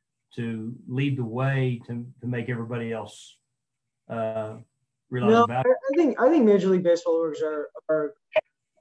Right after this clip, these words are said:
Speaker 2: gonna s-, start leading the way, and, and cer-, certain ones of them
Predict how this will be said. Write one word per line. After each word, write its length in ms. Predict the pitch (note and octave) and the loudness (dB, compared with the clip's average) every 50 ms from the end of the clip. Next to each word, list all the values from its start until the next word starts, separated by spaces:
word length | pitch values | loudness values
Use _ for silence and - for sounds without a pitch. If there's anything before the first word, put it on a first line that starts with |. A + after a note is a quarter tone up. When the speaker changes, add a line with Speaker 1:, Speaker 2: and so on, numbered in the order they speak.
| _ _ _ - | _ _ _ -2
Speaker 2:
gonna 240 | G3 F#3 F3+ F3+ | 0 2 2 2
s-, 300 | F3 E3+ - - - - - | 2 0 -2 -8 -14 -16 -16
start 440 | - - - - - E3+ E3 D#3 D3+ | -16 -16 -12 -8 -4 -2 -2 -2 -2
leading 320 | D#3 D#3+ D#3+ D#3+ E3 D#3+ | -2 -2 0 0 0 -2
the 80 | D#3 D3 | -2 -2
way, 240 | D3 D3 D3 D3 D3 - - _ _ - - _ _ - | 0 0 0 0 -2 -4 -10 _ _ -20 -20 _ _ -8
and, 100 | D3 D3 | -6 -6
and 680 | D3 D3 C#3 D3+ D3+ D3+ D3+ C#3+ D3+ D#3 D#3 D#3 D3+ - | -6 -6 -8 -8 -8 -6 -8 -8 -10 -10 -10 -10 -10 -4
cer-, 280 | - G#3+ G#3+ G#3 - | 2 2 4 4 2
certain 340 | - - A#3+ A#3 G#3+ F#3+ F3+ | 2 4 4 4 6 4 4
ones 160 | F3+ F3 D#3+ | 2 2 0
of 60 | D#3+ | -2
them 100 | D#3 D#3 | -4 -6